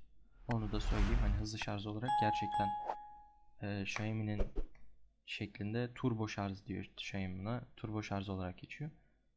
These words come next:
Gerçekten iyi bir şarj süresi var yani. Hani beş bin miliamper ama, e, otuz üç volt olduğu için bir saat, bir saat on dakikaya yaklaşık doldurabiliyor. E,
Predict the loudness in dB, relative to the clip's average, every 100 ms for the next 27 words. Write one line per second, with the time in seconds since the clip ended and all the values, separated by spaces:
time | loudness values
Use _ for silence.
0 | -6 -4 -4 -6 -2 -2 0 0 2 0
1 | -2 -2 -2 -2 -6 -6 -4 -4 -2 0
2 | 0 -2 -2 0 0 0 -2 -2 0 0
3 | -2 -2 -4 -2 -4 -8 _ -20 -20 _
4 | _ _ _ -2 0 0 -2 -2 0 0
5 | 0 -2 0 0 2 0 -2 -2 -2 -2
6 | -2 -4 -8 -6 -6 -4 -4 -4 0 0
7 | 0 -2 -10 -6 -4 -2 -4 -4 -2 -2
8 | 2 2 2 0 0 0 -2 -8 -20 _
9 | _ -20 -20 -20 -20 -20 -16 -16 -18 -8